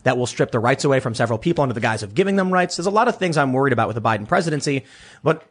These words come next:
you know, and this may be to the detriment of the rational centrist, the enlightened centrists, conservatives, and liberals, in that, well,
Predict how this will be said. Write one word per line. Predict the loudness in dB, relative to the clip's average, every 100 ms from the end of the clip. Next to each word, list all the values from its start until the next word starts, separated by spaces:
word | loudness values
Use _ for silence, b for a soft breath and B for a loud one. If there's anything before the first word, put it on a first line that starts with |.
| _
you | 0
know, | 2 4
and | 4
this | 2 2
may | 2 2
be | 2 2
to | 0
the | 0 0
detriment | 0 0 0 -2 -4 -6 _ _ _
of | 0 2 0
the | -2
rational | 0 2 0 0 2 2 2 0 -4
centrist, | -4 -4 -2 -4 -4 -12 -10 -2
the | 0
enlightened | 2 0 -2
centrists, | -4 -4 -2 -4 -6 -10 -8
conservatives, | -4 0 2 0 -2
and | 0
liberals, | 0 2 2 0 -6 B B B
in | 0
that, | 2 2 -2 _ b b b b b 0
well, | 2 2 0